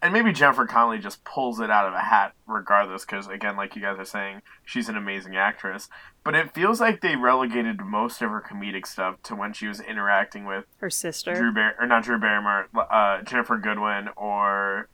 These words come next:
Speaker 1: Jennifer Aniston.
Speaker 2: Or, um, the guy we
Speaker 1: Um,
Speaker 2: were talking about
Speaker 1: and
Speaker 2: earlier who didn't get credited. Uh,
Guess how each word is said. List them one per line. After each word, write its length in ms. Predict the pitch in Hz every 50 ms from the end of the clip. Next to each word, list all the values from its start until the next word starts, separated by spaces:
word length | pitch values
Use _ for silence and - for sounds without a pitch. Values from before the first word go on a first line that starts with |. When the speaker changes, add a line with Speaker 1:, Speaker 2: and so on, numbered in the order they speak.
| _ _ _
Speaker 1:
Jennifer 320 | - 110 107 101 - -
Aniston. 340 | 98 98 98 95 98 - -
Speaker 2:
Or, 420 | 110 101 101 101 - 196 196 -
um, 280 | 190 190 190 190 185 185
the 100 | 202 202
guy 160 | - 185 180
we 60 | 220
Speaker 1:
Um, 60 | 220 208
Speaker 2:
were 60 | 202
talking 200 | - 226 214 208
about 160 | 196 196 190
Speaker 1:
and 80 | 196 202
Speaker 2:
earlier 420 | 208 208 208 196 190 180 170 170
who 160 | 160 190 190
didn't 240 | 170 190 190 185 202
get 160 | 190 202 190 -
credited. 680 | - 208 208 185 190 180 160 170 165 160 156 147 - - -
Uh, 380 | 185 165 156 156 160 160 156